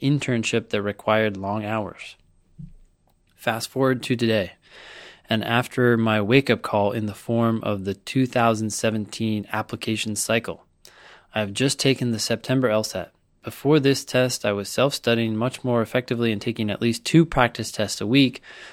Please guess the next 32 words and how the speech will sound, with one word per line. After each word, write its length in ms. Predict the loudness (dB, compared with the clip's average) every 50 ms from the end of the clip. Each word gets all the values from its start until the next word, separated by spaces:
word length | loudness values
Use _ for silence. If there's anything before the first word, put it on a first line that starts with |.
| -20 _
scoring 460 | -10 -8 0 4 4 6 6 6 4 2
consistently 640 | 2 -2 -2 2 0 0 0 2 0 0 0 0 -2
from 240 | -2 -2 -2 0 2
one 240 | 4 4 6 6
seventy 500 | 4 4 4 4 6 6 4 4 4 4
to 80 | 2 2
one 300 | 0 -2 -4 -4 -2 -2
seventy-three, 1000 | -4 -2 -2 -2 -2 0 -2 -4 -6 -8 -12 -8 -2 0 0 0 0 -6 -10 _ _ _ _ -20 _ _ _ 0
with 160 | 0 2 2
a 60 | -2
few 300 | -2 2 4 6 6 6
high 240 | 6 4 4 4 4
scores 460 | 2 -2 0 2 4 4 4 2 2
over 220 | -2 -2 -2 -2
one 220 | -2 0 0 -2 -2
seventy-five. 640 | -2 -2 -2 -4 -4 -4 -2 -2 -2 -2 -4 -8 -8
Wow, 280 | -2 0 0 2 0 0 -2
yeah, 140 | -2 -2 0
this 220 | -2 -2 -2 0
is 80 | 0 0
gonna 240 | 2 2 2 2 2
be, 400 | 0 0 0 0 2 0 -2 -4 -6 -2 0
<laughs> 200 | 0 0 4 4
well, 1120 | 4 4 4 0 -10 -10 -10 -10 -10 -10 -8 -6 -6 -6 -6 -8 -10 -12 -10 0 4 4 4
we'll 80 | 6
see 160 | 4 4 4 4
what 100 | 4 6
happens 400 | 4 2 2 2 -2 -4 -4 -6
in 80 | -6
September. 460 | -6 -8 -4 -2 -2 -2 -2 -2 -6 -8 -14 -20 -20 -20 _ _ _ -10
I 40 | -8
w-, 180 | -6 -6 -8